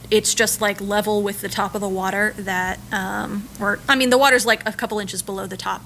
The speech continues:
just to keep it from spilling everywhere. Um, and, like, there's, like, you can see some of, like, the filtration equipment and whatever up here that's kind of, like, stored, um, and, like, you could just get in.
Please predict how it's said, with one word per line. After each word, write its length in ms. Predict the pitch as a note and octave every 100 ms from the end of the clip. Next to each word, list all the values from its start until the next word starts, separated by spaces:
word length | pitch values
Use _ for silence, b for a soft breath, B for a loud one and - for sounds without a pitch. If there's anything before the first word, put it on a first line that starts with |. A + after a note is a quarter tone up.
| -
just 260 | F#3+ F#3 - -
to 80 | -
keep 240 | - F#3+
it 40 | -
from 160 | G3+
spilling 360 | F#3 G3 F#3+ F#3
everywhere. 400 | G3+ - - A3 B B B B B B B
Um, 480 | A3+ G3+ - - A3 - - - - - - - - - - -
and, 440 | G#3+ G#3 G#3 G#3 G3+
like, 220 | G#3 -
there's, 500 | G#3 G#3 G3+ - - B B B B B B B - -
like, 140 | A3
you 80 | A#3
can 100 | A#3+
see 200 | - A#3
some 200 | A#3+ A3
of, 60 |
like, 160 | G#3 G#3
the 80 | G#3+
filtration 580 | - G#3 - G3+ G3+ G3+
equipment 480 | - - G3+ G3+
and 140 | G#3 G3
whatever 400 | G3 F#3 F#3+ F#3+
up 140 | F#3+
here 340 | - G3 G3 G3
that's 320 | G3 - -
kind 180 | G#3 G3
of, 80 |
like, 140 | G3+ G3
stored, 540 | - F#3 F#3 F#3 F#3 -
um, 500 | G3+ F#3+ - - G#3+ - - - -
and, 360 | G3 F#3 F#3+ G3+
like, 220 | G3+ G#3+
you 200 | A3+ D4+
could 280 | - F4+ G#3
just 400 | C4+ C4+ - G3
get 240 | A#3+ G#3+
in. 480 | A3+ F#3 - -